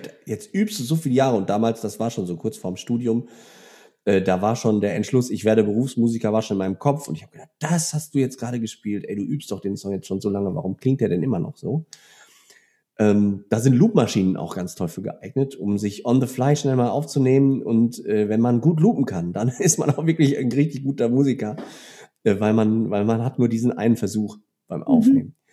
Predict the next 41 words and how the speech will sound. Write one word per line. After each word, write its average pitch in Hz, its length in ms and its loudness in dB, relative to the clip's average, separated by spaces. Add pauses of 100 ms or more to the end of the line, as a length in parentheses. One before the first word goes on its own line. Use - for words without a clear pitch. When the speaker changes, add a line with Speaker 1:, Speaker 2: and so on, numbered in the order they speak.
(760)
Speaker 1:
Im - 120 4
Speaker 2:
Aber 220 160 6
Speaker 1:
Studio 180 160 8
ist 156 100 8
das 147 140 4
Speaker 2:
eigentlich 87 60 -2
Speaker 1:
anders, 101 360 2
ne? 113 120 2
Da 110 80 0
hat 98 100 -4
man 262 80 4
Speaker 2:
Ja, 240 160 4
Speaker 1:
viel 226 80 -2
Speaker 2:
aber 240 200 2
eigentlich 277 340 4
ist 262 120 -4
das 269 180 -2
doch 247 180 -2
mit 247 200 6
dem, 233 440 2 (1300)
und 269 220 4
da 254 100 4
möchte 269 240 6
ich 277 100 -6
echt 285 180 -4
noch 302 100 0
mal 269 160 4
ganz 277 200 0
kurz 285 240 -6
nur 285 120 4
noch 302 100 2
mal 262 260 4
reingrätschen. 254 1000 0 (760)
Ich 247 220 -8
will 254 260 4 (280)
ehrlich 254 340 0
gesagt 247 440 0
weg 240 180 -4
von 233 160 4
diesem 220 200 4
Perfektionismus. 226 1000 0